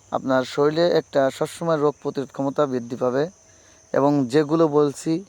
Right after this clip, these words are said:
আমি আবারও বলছি, এই বাঁধাকপি খেলে আপনার শরীরে অ্যান্টিবায়োটিক তৈরি হয়, শরীরে রক্তচাপ বৃদ্ধি করে এবং যাদের রক্তশূন্যতা, রক্তশূন্যতা পূরণ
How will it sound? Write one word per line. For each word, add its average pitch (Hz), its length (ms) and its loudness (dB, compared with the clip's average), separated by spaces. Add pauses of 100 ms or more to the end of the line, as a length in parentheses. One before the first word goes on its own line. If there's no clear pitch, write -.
(160)
আমি 131 200 0
আবারও 147 300 4
বলছি, 147 260 -2 (260)
এই 127 140 -2
বাঁধাকপি 123 460 0
খেলে 135 220 2 (760)
আপনার 127 260 0 (120)
শরীরে 131 340 0
অ্যান্টিবায়োটিক 123 520 -4 (100)
তৈরি 135 240 2
হয়, 131 200 4 (640)
শরীরে 143 260 4 (100)
রক্তচাপ 127 520 0 (1400)
বৃদ্ধি 139 360 -2
করে 143 220 6 (1080)
এবং 131 180 4 (800)
যাদের 127 320 2 (100)
রক্তশূন্যতা, 151 800 -2 (340)
রক্তশূন্যতা 143 720 -4
পূরণ 143 180 -2